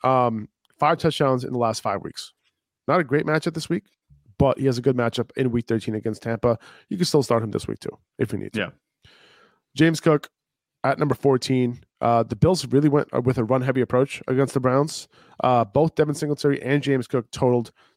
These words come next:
Speaker 1: twenty-nine carries. Uh, they both had exactly eighty-six rushing yards each, but Cook was able to do it on only eleven carries. So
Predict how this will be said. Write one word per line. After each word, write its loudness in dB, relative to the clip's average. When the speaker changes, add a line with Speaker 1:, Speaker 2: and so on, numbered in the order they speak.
Speaker 1:
twenty-nine -2
carries. -2
Uh, 2
they -2
both 0
had -2
exactly -6
eighty-six -4
rushing -2
yards -4
each, -12
but -6
Cook 0
was 2
able 2
to -6
do 4
it 4
on -2
only -4
eleven -2
carries. -10
So 2